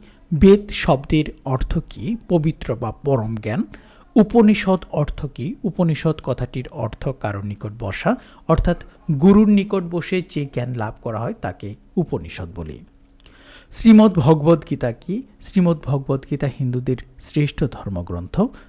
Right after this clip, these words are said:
শ্রীমদ্ ভগবদ্ গীতায় কয়টি কর্ম উল্লেখ রয়েছে? দুটি, সকাম কর্ম এবং নিষ্কাম কর্ম। সুফি শব্দের উৎপত্তি হয়েছে কোন শব্দ থেকে? আসহাবে সুফা থেকে সুফি শব্দের উৎপত্তি হয়েছে।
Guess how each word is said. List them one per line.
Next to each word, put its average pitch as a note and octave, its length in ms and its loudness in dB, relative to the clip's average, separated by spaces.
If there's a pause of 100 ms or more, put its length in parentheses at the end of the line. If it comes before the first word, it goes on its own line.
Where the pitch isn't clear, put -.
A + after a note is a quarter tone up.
শ্রীমদ্ F#3+ 440 4
ভগবদ্ C#3+ 500 -4
গীতায় D3 260 -2 (140)
কয়টি D3 400 0 (100)
কর্ম G#2+ 300 -4
উল্লেখ G#2+ 300 -8 (100)
রয়েছে? G#2+ 340 -4 (200)
দুটি, B2+ 380 -6 (320)
সকাম - 440 -4
কর্ম C3+ 300 -6
এবং D#3+ 260 -4 (220)
নিষ্কাম A#2 360 -2
কর্ম। D#2+ 340 -10 (1400)
সুফি - 400 6
শব্দের A3 460 4
উৎপত্তি G#3+ 480 2
হয়েছে G3 420 2
কোন F#3+ 240 -2
শব্দ D3 340 -2
থেকে? F3 400 -2 (1600)
আসহাবে F3 680 2 (200)
সুফা - 460 -2
থেকে F#3 380 -4 (220)
সুফি - 340 0
শব্দের - 400 -6
উৎপত্তি G#2 380 -8
হয়েছে। G2 380 -4